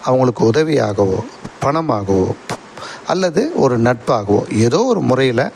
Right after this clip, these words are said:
அவங்களுக்கு நம்ம தோள் கொடுத்து நிற்கணும். அதுவும் ரொம்ப முக்கியம்.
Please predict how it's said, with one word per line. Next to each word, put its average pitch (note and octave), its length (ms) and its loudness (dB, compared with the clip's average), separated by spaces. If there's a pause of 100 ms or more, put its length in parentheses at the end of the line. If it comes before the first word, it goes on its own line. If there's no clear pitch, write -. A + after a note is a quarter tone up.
அவங்களுக்கு C#3+ 540 0
நம்ம A2 200 2
தோள் D3 300 2
கொடுத்து C3+ 320 0
நிற்கணும். A#2 500 0 (320)
அதுவும் D3+ 340 0
ரொம்ப B2+ 240 2
முக்கியம். A2 400 -2